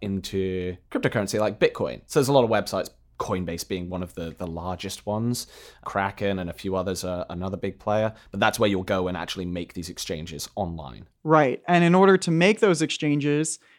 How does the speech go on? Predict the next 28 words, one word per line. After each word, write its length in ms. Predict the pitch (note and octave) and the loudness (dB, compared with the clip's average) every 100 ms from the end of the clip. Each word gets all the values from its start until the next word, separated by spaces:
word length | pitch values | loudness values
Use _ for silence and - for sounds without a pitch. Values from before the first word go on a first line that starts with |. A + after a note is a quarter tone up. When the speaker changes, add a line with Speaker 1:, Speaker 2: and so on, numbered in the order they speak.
| _ | _
Speaker 2:
the 80 | D#3+ | -2
currency 460 | - E3 D#3 E3 | 2 2 4 2
does 420 | C3+ D3+ D3 D3 - | 6 8 8 8 4
have 220 | D3 - | 2 2
to 80 | D3 | 0
be 160 | C#3 | 0
centralized 720 | C3+ D3 C#3+ C#3 C3 C3 - | 2 0 0 -2 -2 -4 -4
to 100 | C3+ | -4
a 60 | C3+ | -4
degree. 460 | C3 D3 D3 - C#3 _ _ - _ - | -4 0 0 0 -6 _ _ -20 _ -8
If 140 | D#3 | 0
you 160 | F#3 F#3+ | 4 6
leave 340 | F#3+ A#3 B3+ | 6 6 6
your 140 | A#3 A3 | 4 2
currency 500 | G#3 G3 F3+ F3+ - | 2 0 2 -2 2
in 300 | G3+ A3+ G#3 | 4 6 6
that 260 | F#3 F#3 - | 6 6 4
exchange, 840 | E3+ - - G#3+ A3+ D#3+ F3+ - - | -2 -2 0 4 6 4 0 -4 2
in 220 | F#3+ G3+ | 4 6
that 200 | G3 - | 4 4
centralized 600 | F#3 F3 F3 E3 D#3+ - | 0 0 2 2 2 2
place, 260 | F#3 D3 | 2 2
and 180 | - D#3 | -2 -2
you 80 | D#3 | 0
don't 300 | C#3+ F3 F#3+ | 2 0 0
take 220 | G3+ E3+ | -4 -4
it 80 | E3 G3 | -2 0
out, 340 | G3+ - - | 0 0 -4